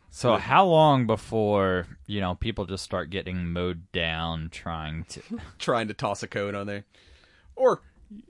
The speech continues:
Speaker 2: y-, you're worried about the traffic and shit this is gonna cause. You, you wait till it stops at a red light and you go throw a cone on it. Now you've just, like, caused a fucking traffic jam. Uh,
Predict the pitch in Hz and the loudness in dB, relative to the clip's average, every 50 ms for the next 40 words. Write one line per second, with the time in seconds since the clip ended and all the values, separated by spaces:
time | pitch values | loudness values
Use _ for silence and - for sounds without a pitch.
0 | 269 - 160 175 170 156 - 175 180 175 170 160 151 165 185 175 160 160 151 135 | -20 -14 -6 -6 -4 -4 -4 -8 -10 -2 0 2 4 6 6 6 6 4 4 4
1 | 123 - - 139 131 135 - - 110 107 - - 123 98 107 107 110 107 110 104 | 0 0 2 4 4 4 2 0 -4 -4 -4 -4 -4 -4 -4 -4 -4 -2 -4 -4
2 | 98 - 110 104 104 107 107 113 - - - - - 143 131 151 170 160 - 180 | -2 0 2 2 2 2 0 -2 -6 -12 -14 -10 -8 -2 2 4 4 4 4 2
3 | 139 123 - - 147 135 127 - 131 107 104 107 117 123 117 107 101 101 110 104 | 0 0 2 4 6 6 6 4 0 0 2 2 2 2 2 2 0 -2 -2 -4
4 | 101 107 98 - - 113 113 110 101 95 - 131 110 117 110 95 90 90 98 98 | -4 -4 -4 -2 0 0 0 0 0 -2 -4 -4 -2 -2 -2 -2 -2 -4 -4 -4
5 | 101 107 110 120 123 117 107 107 - - 101 95 - - - 117 107 104 98 - | -2 -2 0 0 -2 -2 -4 -6 -4 -2 -4 -4 -4 -4 -2 0 0 0 0 -2
6 | 95 92 - - 113 107 - - 90 92 92 87 - - 110 107 110 - 110 95 | -8 -10 -4 -4 -4 -4 -4 -6 -8 -6 -8 -8 -6 -4 -2 -2 -2 -2 -6 -8
7 | 107 101 104 95 95 98 95 98 104 104 98 95 95 95 | -8 -6 -6 -6 -4 -4 -4 -4 -4 -6 -6 -6 -6 -8